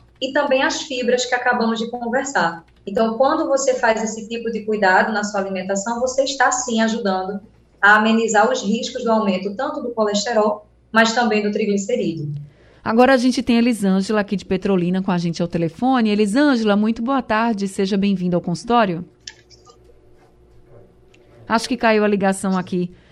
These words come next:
Speaker 2: da Elisângela, a gente vai seguindo. Doutor Leonardo Bandeira, tem algum sinal no corpo de que a gente esteja com triglicerídeos altos? Porque, por exemplo, o Samuca de Olinda,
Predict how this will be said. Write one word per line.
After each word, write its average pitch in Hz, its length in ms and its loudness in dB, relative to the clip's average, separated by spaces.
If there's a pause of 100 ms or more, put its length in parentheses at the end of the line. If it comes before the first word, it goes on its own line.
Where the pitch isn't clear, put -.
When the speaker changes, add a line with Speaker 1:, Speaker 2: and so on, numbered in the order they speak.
(300)
Speaker 2:
da 202 200 4
Elisângela, 196 680 4
a 202 40 4
gente 233 260 0
vai 226 140 2
seguindo. 220 580 0 (440)
Doutor 294 760 2 (480)
Leonardo 262 800 2
Bandeira, 175 600 0
tem 349 600 -2
algum 214 400 2
sinal 202 1000 0 (800)
no 220 160 4
corpo 226 680 0 (840)
de 208 140 0
que 240 100 4
a 226 60 8
gente 226 240 2
esteja 220 340 2
com 220 280 0
triglicerídeos 202 920 -2
altos? 220 520 0
Porque, 226 280 -4
por 233 200 2
exemplo, 190 520 0
o 247 300 0
Samuca 220 520 0
de 180 100 -2
Olinda, 175 520 0